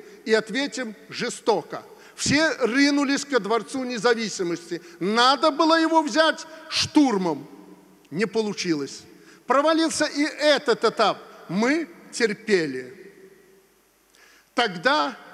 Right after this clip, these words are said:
был подключен следующий этап. Жестокое внешнее политическое, дипломатическое давление. Соседние страны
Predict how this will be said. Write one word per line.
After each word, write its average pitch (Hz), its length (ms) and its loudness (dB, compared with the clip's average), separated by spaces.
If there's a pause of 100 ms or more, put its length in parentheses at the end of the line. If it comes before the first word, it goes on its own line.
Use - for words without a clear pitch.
(280)
был 254 320 -4
подключен 277 720 -4
следующий 208 720 2
этап. 180 300 0 (500)
Жестокое 269 920 0
внешнее 277 880 -2 (180)
политическое, 277 960 0 (200)
дипломатическое 254 1040 -2
давление. 190 680 -2 (800)
Соседние 277 640 0
страны 208 680 0